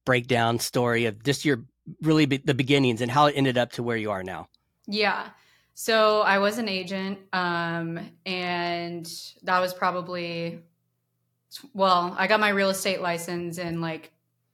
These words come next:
Speaker 2: twenty sixteen, twenty seventeen, maybe. I was still in college, um, at U C F in Orlando. I graduated from college and moved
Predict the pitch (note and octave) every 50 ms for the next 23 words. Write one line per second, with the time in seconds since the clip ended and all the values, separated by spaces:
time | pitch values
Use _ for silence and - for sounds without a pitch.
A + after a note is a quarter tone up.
0 | _ _ _ _ - - - G#3+ G3 F#3+ F#3+ F#3+ - F#3+ F3 - - - F#3+ F#3
1 | F#3 F3 F3+ F#3+ F3 E3+ E3 E3+ F3 E3+ E3 E3+ E3 E3+ F#3 F3+ F#3 F#3 F#3 F#3
2 | F#3+ G3+ F#3 F3 F3 F3+ F3 - G3 F#3 F#3 F#3 F3 - - E3+ D#3+ E3 E3 E3
3 | E3+ E3+ E3+ E3 - - - - _ _ _ _ _ _ _ _ - F3+ F3 E3
4 | E3 E3 E3 D#3+ D#3+ D#3+ - - - F3+ E3+ E3+ E3 F#3 F#3 F#3 F3+ - G3 F3+
5 | F3 E3+ E3+ E3+ E3+ - F3+ F3 E3+ E3+ E3+ E3 E3 E3 E3+ E3 E3 E3 E3 E3
6 | E3 F3 - - _ _ _ _ _ _ _ _ _ - F#3 F3+ F3 F3 E3+ E3+
7 | E3+ E3+ E3+ E3+ E3+ E3+ E3 E3+ E3 G3 F#3+ F#3+ G3 G3 G3 G#3 G3+ G3 G3 G3+
8 | G3+ G3 - G3 F3+ F3+ F3+ F3 F3+ F3+ E3+ F#3+ F3+ F3 F3 F3 F3 F3 F3 F3
9 | F3 F3 F3 E3+ - -